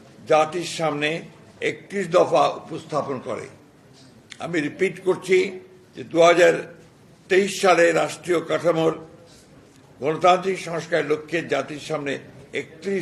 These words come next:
দফা উপস্থাপন করে। এর পূর্বে দুই হাজার বাইশ সালে সাতাইশ দফা, দু হাজার সতেরো সালে ভিশন টোয়েন্টি থার্টি প্রকাশ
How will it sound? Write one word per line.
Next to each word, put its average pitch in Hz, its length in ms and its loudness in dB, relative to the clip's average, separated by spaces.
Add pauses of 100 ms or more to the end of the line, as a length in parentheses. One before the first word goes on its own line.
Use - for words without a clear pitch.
(140)
দফা 147 320 4 (360)
উপস্থাপন 131 540 -6 (120)
করে। 95 180 -8 (2000)
এর 202 180 6
পূর্বে 208 240 6 (120)
দুই 196 140 6
হাজার 190 240 6
বাইশ 180 220 6 (120)
সালে 151 240 4 (360)
সাতাইশ 165 380 0 (100)
দফা, 180 260 4 (960)
দু 160 140 0
হাজার 175 260 8
সতেরো 190 340 0
সালে 175 160 2 (100)
ভিশন 175 320 -2
টোয়েন্টি 160 320 -4
থার্টি 147 220 0 (100)
প্রকাশ 139 260 -4